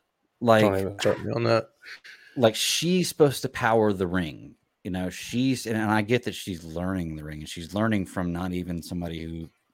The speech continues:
Speaker 1: is a Lantern, which is another thing that kind of blows my mind, how she doesn't know anything about any of that stuff. But once again, I don't know any backstory with her, so maybe this is all true. I just personally don't like it. It seems like the ring is a fix-all.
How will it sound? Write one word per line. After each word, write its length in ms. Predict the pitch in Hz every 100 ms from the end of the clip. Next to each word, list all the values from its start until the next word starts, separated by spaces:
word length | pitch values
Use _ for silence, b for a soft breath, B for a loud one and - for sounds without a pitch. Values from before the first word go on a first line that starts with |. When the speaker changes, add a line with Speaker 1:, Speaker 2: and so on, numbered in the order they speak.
| -
Speaker 1:
is 180 | 90 80
a 60 | 78
Lantern, 520 | 80 113 98 82 78
which 220 | 85 -
is 120 | 98
another 240 | 101 117 113
thing 240 | - 101
that 140 | 92
kind 140 | - 90
of 60 |
blows 240 | 85 90 85
my 100 | 85
mind, 400 | 82 85 87 85
how 200 | 82 82
she 160 | -
doesn't 180 | 90 87
know 160 | 85 78 _ 165
anything 420 | 180 139 - 87
about 220 | 80 82
any 100 | 80
of 40 |
that 60 | 80
stuff. 220 | - 85
But 80 | -
once 120 | 104 -
again, 280 | 143 101 - B B -
I 60 | 151
don't 100 | 147
know 80 | 117
any 120 | 101
backstory 500 | 78 85 - - 76
with 100 | 65
her, 160 | - -
so 140 | -
maybe 460 | 80 76 92 110 104
this 240 | 87 87
is 80 | 82
all 140 | 80 71
true. 320 | - 82 67 B B B B B
I 160 | 107 120
just 260 | 117 110 -
personally 340 | 107 95 90
don't 80 | 82
like 120 | 78
it. 40 | 73
It 60 |
seems 240 | - 131 113
like 160 | 104 90
the 100 | 90
ring 240 | 92 92
is 80 | 80
a 40 |
fix-all. 540 | 78 85 - - -